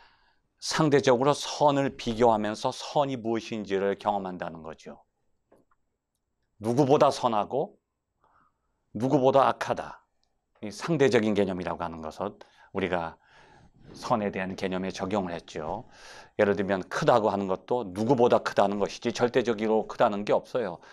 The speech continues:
어떤 사람은 큰데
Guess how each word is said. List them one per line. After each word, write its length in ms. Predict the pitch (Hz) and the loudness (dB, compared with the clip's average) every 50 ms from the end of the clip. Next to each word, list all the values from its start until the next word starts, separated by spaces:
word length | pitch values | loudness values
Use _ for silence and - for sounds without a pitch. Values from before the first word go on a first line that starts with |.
| - - - - _ _ _ _ _ _ _ _ _ _ _ | -20 -20 -20 -20 _ _ _ _ _ _ _ _ _ _ _
어떤 240 | - 110 120 135 127 | 2 2 4 4 2
사람은 480 | 117 123 120 120 127 139 143 135 - - - _ _ _ _ _ _ _ - | 4 4 4 4 2 2 -2 -6 -8 -12 -16 _ _ _ _ _ _ _ -6
큰데 580 | - - 196 165 117 107 95 101 123 170 - | -2 0 0 2 2 2 2 2 0 -4 -8